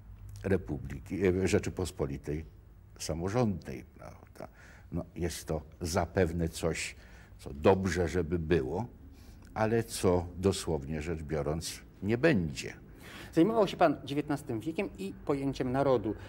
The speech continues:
Speaker 2: Czy to pojęcie ma przyszłość? Czy w dobie jednoczenia się Europy okaże się może pojęciem anachronicznym?
Speaker 1: Nie wygląda na to. Wszystko wskazuje na to, że ideał narodowy, o,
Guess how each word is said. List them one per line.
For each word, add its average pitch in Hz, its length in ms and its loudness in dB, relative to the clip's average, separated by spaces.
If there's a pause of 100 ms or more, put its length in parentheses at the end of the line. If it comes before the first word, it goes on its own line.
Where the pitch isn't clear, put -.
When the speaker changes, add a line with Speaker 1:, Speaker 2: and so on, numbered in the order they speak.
Speaker 2:
Czy - 100 -6
to 202 100 6
pojęcie 233 380 -2
ma 175 100 6
przyszłość? - 580 -2
Czy - 140 0
w 110 60 -4
dobie 139 280 6
jednoczenia 135 540 4
się - 200 -2
Europy 143 640 4
okaże 131 300 2
się 135 100 -2
może 117 500 2
pojęciem 101 360 0
anachronicznym? 143 640 -2 (540)
Speaker 1:
Nie 98 160 4
wygląda 85 560 0
na 139 240 4
to. - 300 -10 (400)
Wszystko - 480 -2
wskazuje 87 640 4
na 85 240 4
to, 90 380 -4
że 85 500 -4
ideał 85 440 0
narodowy, 80 800 0 (680)
o, 80 420 -4